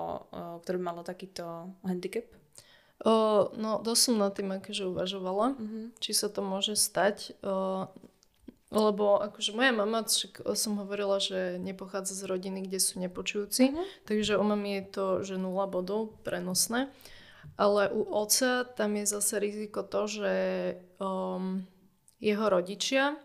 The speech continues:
Speaker 2: um, mama je nepočujúca a otec bol počujúci. A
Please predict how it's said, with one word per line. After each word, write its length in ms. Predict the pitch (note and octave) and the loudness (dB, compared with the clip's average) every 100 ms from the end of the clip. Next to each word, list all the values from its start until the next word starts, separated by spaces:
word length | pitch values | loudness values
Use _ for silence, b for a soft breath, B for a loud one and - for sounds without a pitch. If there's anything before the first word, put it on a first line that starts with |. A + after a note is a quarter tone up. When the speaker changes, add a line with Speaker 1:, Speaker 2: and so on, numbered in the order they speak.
| - _ | -16 _
Speaker 2:
um, 580 | - G3 F#3+ F#3+ F#3+ F#3 - | 2 4 4 2 0 -4 0
mama 640 | G#3 G#3 G3+ G3 G3 G3 - | 2 4 2 2 -2 -4 -8
je 480 | - F#3+ F#3+ F3+ F3 | -8 -4 -4 -2 -4
nepočujúca 840 | E3+ F#3 G3+ G3+ A#3 A#3 - B3 | -4 -4 -2 0 -2 2 4 6
a 180 | A#3 G3 | 6 4
otec 300 | G3+ G#3 G3+ | 0 -4 -6
bol 220 | - G3 F#3+ | -4 -4 -2
počujúci. 640 | F#3+ F#3+ F#3 F3 - F3+ - B B B B B B B B | -4 -4 -4 -2 -2 -4 -10 B B B B B B B B
A 120 | - | 6